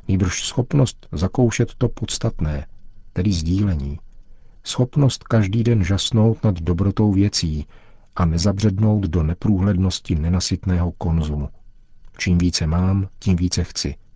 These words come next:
Toto je nenasytná chtivost. Ta zabíjí duši. Muž či žena, kteří si takto počínají, tedy zaujali postoj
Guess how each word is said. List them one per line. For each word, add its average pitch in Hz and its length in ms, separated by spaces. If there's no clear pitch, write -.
Toto - 300
je 73 100
nenasytná 80 580
chtivost. - 640
Ta 110 240
zabíjí 98 480
duši. - 360
Muž - 400
či 98 160
žena, 90 240
kteří 87 340
si 82 260
takto - 280
počínají, 82 720
tedy 80 200
zaujali 80 420
postoj 80 540